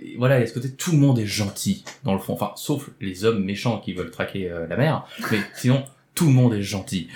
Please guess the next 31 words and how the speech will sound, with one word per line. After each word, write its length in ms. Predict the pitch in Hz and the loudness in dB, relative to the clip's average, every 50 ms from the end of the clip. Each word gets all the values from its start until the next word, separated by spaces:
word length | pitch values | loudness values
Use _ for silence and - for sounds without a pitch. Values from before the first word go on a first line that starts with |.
| - - 123 - - 101 - | -12 -10 -10 -10 -10 -8 -2
Et, 840 | 120 117 113 107 104 107 107 110 - - - - - - - - - _ _ _ _ _ _ - | -2 0 0 0 0 -2 -2 -4 -4 -4 -6 -6 -6 -8 -10 -14 -18 _ _ _ _ _ _ -8
et 60 | 123 | -4
c'est 140 | - - 117 | 0 0 2
bien, 300 | 113 131 143 143 135 123 - | 4 4 4 4 4 0 0
c'est 100 | - 120 | 0 2
bien, 300 | 135 143 143 127 123 - | 4 4 4 4 2 0
c'est 140 | - 110 - | -4 -6 -4
très 120 | - - 127 | -2 0 2
sympa, 380 | 135 135 131 151 143 127 110 - | 2 2 2 2 0 0 0 -2
c'est 60 | - 110 | -6 -8
vraiment 300 | 107 110 127 139 143 135 | -4 0 0 0 0 0
très 160 | 135 - 135 | 0 0 2
agréable 340 | 127 123 120 117 120 120 123 | 2 4 2 2 2 2 4
à 40 | 127 | 4
lire. 200 | 131 135 123 - - - _ _ _ _ _ - | 4 2 0 0 -4 -10 _ _ _ _ _ -8
Mais 160 | 104 104 101 | -6 -4 -4
on 100 | 98 98 104 | -2 -2 0
est 60 | 113 | 2
là, 260 | 135 151 143 117 98 | 2 4 4 2 2
euh, 380 | 98 92 92 90 90 90 87 82 - - _ _ _ - | 0 -2 -2 -4 -6 -6 -8 -10 -12 -14 _ _ _ -2
moi 100 | 113 113 | -2 0
je 60 | 113 | 0
me 40 | 101 | -2
suis 200 | 98 - 95 95 | -4 -4 -6 -6
juste 240 | - 101 101 101 104 | -4 -4 -4 -2 0
dit, 220 | 127 135 127 - | 0 2 2 0
putain, 240 | - - - 123 104 | 0 -2 -6 -6 -6
le 40 | - | -6
flic 300 | - - - 127 123 - | -4 -2 0 0 0 -2
il 60 | 196 | -4
va 60 | - | -8